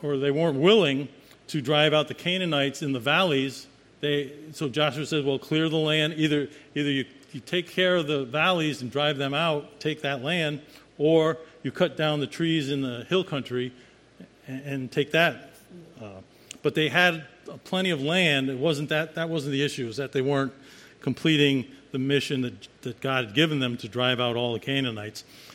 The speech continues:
They said that there were, the, the Canaanites had iron chariots, uh, we'll never defeat them. But Joshua reminds them that they're strong, and they were strong enough to do the job if they were allowing God and trusting God to do,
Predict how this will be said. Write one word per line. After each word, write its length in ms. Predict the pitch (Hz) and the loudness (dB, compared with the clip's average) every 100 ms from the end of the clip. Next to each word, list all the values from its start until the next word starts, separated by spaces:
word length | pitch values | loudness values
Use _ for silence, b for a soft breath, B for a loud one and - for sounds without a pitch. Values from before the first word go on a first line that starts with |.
| B - | B -2
They 100 | 131 | -2
said 280 | - 147 123 | 2 2 2
that 160 | 135 | 0
there 140 | 143 131 | 2 0
were, 100 | 101 - B B - | -2 -14 B B -6
the, 180 | 123 131 - | -6 -6 -14
the 80 | - | -6
Canaanites 460 | 165 160 156 135 | -2 2 2 2
had 140 | 147 139 | 0 2
iron 260 | 151 147 | 2 2
chariots, 760 | - 165 165 156 156 - - - | 2 4 4 4 2 -2 -14 -10
uh, 160 | 123 | -8
we'll 140 | 120 139 | -4 0
never 220 | 143 139 | 0 0
defeat 360 | 120 - 165 - | -2 -2 -2 0
them. 320 | 151 147 135 B B B - | 0 0 -4 B B B -8
But 120 | 127 | -2
Joshua 380 | 156 151 175 151 | 2 2 4 2
reminds 380 | 143 151 175 170 | 4 2 2 2
them 140 | 165 | 0
that 160 | 151 147 | 0 0
they're 120 | 123 | -2
strong, 440 | - 160 170 175 | 0 2 2 2
and 460 | 160 - - - 131 | -2 -8 -20 -10 -4
they 40 | |
were 80 | 131 | -4
strong 280 | - 202 180 | 0 0 2
enough 320 | 180 226 - | 2 0 0
to 80 | 147 | -6
do 200 | 123 202 | -2 0
the 100 | 147 | 0
job 460 | 165 190 147 143 175 | 0 2 2 0 -6
if 140 | 135 | -6
they 120 | 160 147 | 0 4
were 280 | 147 147 - B B - - | 4 2 -4 B B -20 -10
allowing 420 | 139 143 156 127 | -2 0 0 2
God 580 | 147 170 170 147 151 160 | 4 4 4 4 2 -6
and 140 | 147 123 | -12 -6
trusting 380 | 165 170 165 135 | -4 -2 -2 0
God 380 | 127 135 131 | 0 0 -2
to 60 | 120 | -8
do, 340 | 110 139 135 | -2 0 0